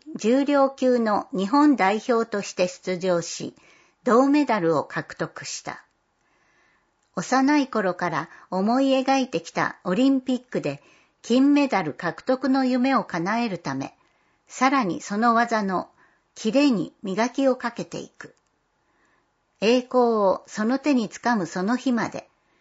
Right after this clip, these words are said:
最強の新井道太を目指す物語は続いていく。写真が二枚あります。一枚目。写真は新井さんが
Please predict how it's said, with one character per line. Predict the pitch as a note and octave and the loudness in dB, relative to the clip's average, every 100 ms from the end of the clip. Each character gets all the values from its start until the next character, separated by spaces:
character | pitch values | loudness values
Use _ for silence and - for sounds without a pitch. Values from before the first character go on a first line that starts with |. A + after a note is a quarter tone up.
| _ _ _ | _ _ _
最 | - G#3 B3 C4+ | -6 -2 0 -2
強 | - C4 A#3 | 2 4 4
の | A3+ G#3 - - | 2 -2 -2 -8
新 | - G3 A3+ C4 | -6 0 2 2
井 | C4+ | 2
道 | A#3+ B3+ | 2 2
太 | A#3+ - C#3+ - | 2 -2 -6 -6
を | - F#3 | -8 -6
目 | F#3+ | -4
指 | G3 A#3 | -2 -2
す | B3 G3 | -2 -2
物 | E3+ F#3+ | -2 0
語 | G#3+ | 0
は | A3+ G3 D#3+ D3 - - | -2 -4 -4 -4 -4 -8
続 | - F3 G3 | -12 -8 -4
い | G#3+ | -4
て | G3+ F3+ | -4 -6
い | D#3 | -6
く。 | - - - - _ _ _ _ _ _ _ _ _ _ _ _ _ _ _ _ _ _ _ _ _ _ _ | -6 -16 -20 -20 _ _ _ _ _ _ _ _ _ _ _ _ _ _ _ _ _ _ _ _ _ _ _
写 | - F#3+ | -10 -8
真 | - C#4+ C#4 | -2 0 0
が | C4+ | 0
二 | B3+ C#4 | 0 2
枚 | B3+ F3 | 0 -2
あ | C3+ | -4
り | C#3 | -4
ま | B2+ B2+ | -8 -10
す。 | - - _ _ _ _ _ _ | -14 -20 _ _ _ _ _ _
一 | - - C4 | -12 -6 0
枚 | B3+ A#3+ G#3+ | 0 0 -2
目。 | G3+ E3+ - _ _ _ _ _ _ _ _ | -4 -6 -8 _ _ _ _ _ _ _ _
写 | - G#3+ | -8 -6
真 | - C4 B3+ A#3+ | -4 -2 0 0
は | A3 G#3+ _ _ - | -2 -6 _ _ -6
新 | G3+ A3+ | -2 0
井 | C#4 | 0
さ | - B3+ | 0 2
ん | B3 A3+ | 2 0
が | G#3+ - | -2 -2